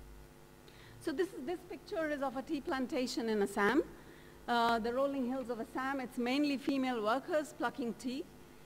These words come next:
And I'm now going to show you a picture of the tea plant, which is quite important in the discussion,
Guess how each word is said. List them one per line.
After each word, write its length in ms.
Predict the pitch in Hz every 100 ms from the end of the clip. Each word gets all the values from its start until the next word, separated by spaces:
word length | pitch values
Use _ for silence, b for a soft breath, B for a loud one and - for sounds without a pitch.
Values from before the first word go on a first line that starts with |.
| B B
And 120 | 269
I'm 140 | 285 294
now 120 | 359
going 140 | 349 320
to 100 | 277
show 260 | - 285
you 260 | 294 285 294
a 100 | 254
picture 380 | 285 254 - 262
of 140 | 214
the 60 | 233
tea 220 | - 254
plant, 680 | - 302 370 277 269 - 254
which 180 | 247 285
is 120 | 254
quite 200 | - 254
important 500 | 247 277 269 285 247
in 100 | 226
the 60 |
discussion, 640 | 214 202 311 349 - 330